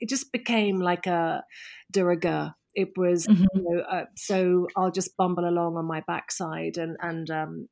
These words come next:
Speaker 1: you know, I, I think I just maybe had a deep set sense of, of, um, that this will, it'll amount to something at some stage. I don't know. I had this deep set sense of, of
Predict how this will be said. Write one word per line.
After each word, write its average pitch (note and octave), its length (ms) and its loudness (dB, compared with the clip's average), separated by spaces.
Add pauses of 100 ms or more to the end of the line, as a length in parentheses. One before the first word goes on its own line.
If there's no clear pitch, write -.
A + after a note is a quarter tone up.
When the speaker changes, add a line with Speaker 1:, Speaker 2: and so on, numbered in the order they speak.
(100)
Speaker 1:
you F#3 120 -4
know, D#3+ 160 -6 (760)
I, B3 220 0
I C#4 60 0
think F4 260 0
I D#4+ 80 0
just D4+ 180 -4
maybe A3+ 320 4
had G#3+ 180 2
a G3+ 60 4
deep G3+ 380 -2
set - 480 -4 (400)
sense G3+ 640 0
of, G3 220 -2 (160)
of, F#3+ 360 0
um, F#3 540 -2
that - 140 -4
this A3 260 0
will, F#3+ 440 0 (340)
it'll G#3 220 -2
amount G#3 440 0
to G3 80 -6
something F#3+ 440 -4
at - 120 -6
some F#3 300 -4
stage. G#3+ 560 -6
I D#3+ 120 -2
don't A3 200 0
know. G3+ 140 -6
I F#3+ 80 0
had G3+ 200 -2
this G#3 140 -4
deep - 280 -2
set - 320 -6
sense - 440 -4 (100)
of, F3+ 360 0 (840)
of G#3 240 -2